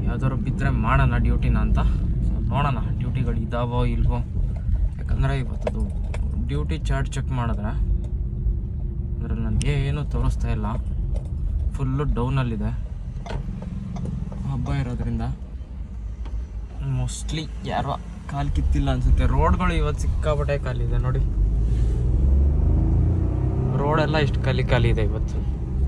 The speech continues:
So ರೋಡೆಲ್ಲ ಇಷ್ಟು ಖಾಲಿ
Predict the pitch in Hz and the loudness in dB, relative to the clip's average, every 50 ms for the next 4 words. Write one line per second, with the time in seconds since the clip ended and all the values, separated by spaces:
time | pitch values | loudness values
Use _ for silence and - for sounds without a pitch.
0 | - - - - - - - - - - - - - - - - - - - - | 0 0 -2 0 0 0 0 2 2 2 4 4 4 4 4 4 4 4 6 6
1 | - - - - - - - - 135 135 - - 156 165 175 170 170 170 170 170 | 6 6 6 6 6 6 6 8 8 8 8 8 8 8 8 8 6 6 6 6
2 | - - - 170 165 165 170 170 | 8 6 8 8 8 8 8 8